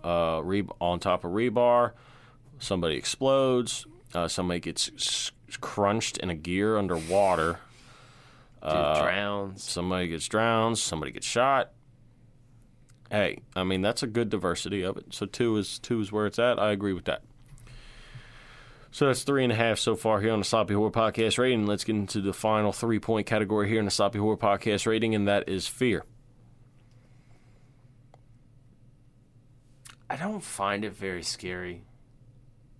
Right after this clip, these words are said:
Speaker 2: I, like, I know, uh, another movie where the, uh, the old wife watched it, uh, actually this morning. I just threw it on, you know, before I went in to work, and she was watching it with me, and she hadn't seen it, but she was, like, more of, like,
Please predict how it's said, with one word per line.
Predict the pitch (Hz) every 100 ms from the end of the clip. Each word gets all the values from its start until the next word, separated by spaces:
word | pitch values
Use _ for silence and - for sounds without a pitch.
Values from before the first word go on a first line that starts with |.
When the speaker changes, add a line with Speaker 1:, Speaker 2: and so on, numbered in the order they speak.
| -
Speaker 2:
I, | 67 82 - 57 104
like, | 107 -
I | 120
know, | 143
uh, | 107 107 - - - - - - - - -
another | 98 101 107 104
movie | 117 113 101
where | 98 98 98 92
the, | - 92 90 92
uh, | 92 90 90 92 - -
the | 110
old | 101 92
wife | 110 117 -
watched | 98 92 - - 95
it, | 90 - - -
uh, | 85 80 78
actually | - 110 - 104
this | 90 -
morning. | 110 123 98 76
I | 85
just | 87 -
threw | 98
it |
on, | 95 95 92 - - - - - - - - -
you | 95
know, | 92
before | - 101 92
I |
went | 92 92
in | 98 95 90 -
to | -
work, | 92 101 95 -
and | 82
she | - 95
was | 87
watching | 98 92 - 90
it | 69
with | 98 -
me, | 87
and | 85
she | - 160
hadn't | 165
seen | - 143 131
it, | 95
but | - 95
she | -
was, | 202 165 196
like, | 180 120
more | 131 160 165
of, | 143 107
like, | 117 104 87 -